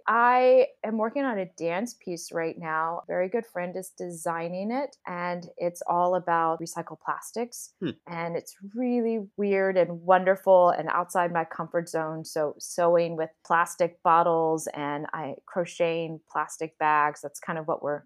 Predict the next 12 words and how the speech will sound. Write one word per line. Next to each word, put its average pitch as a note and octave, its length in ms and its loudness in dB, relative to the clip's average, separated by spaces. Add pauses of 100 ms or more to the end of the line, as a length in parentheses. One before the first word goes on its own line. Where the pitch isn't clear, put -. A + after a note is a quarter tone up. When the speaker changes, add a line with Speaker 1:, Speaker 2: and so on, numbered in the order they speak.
(120)
Speaker 1:
we're F#3+ 140 -4
in G3 120 0
discussion F3 440 -2
right D#3+ 160 -4
now. D#3+ 160 -2
It's - 140 -8
a F3+ 40 -10
little E3 220 -2
on D#3 260 -2
pandemic D#3 520 -8
pause. D3+ 500 0
Speaker 2:
Mm-hmm. A2+ 180 -8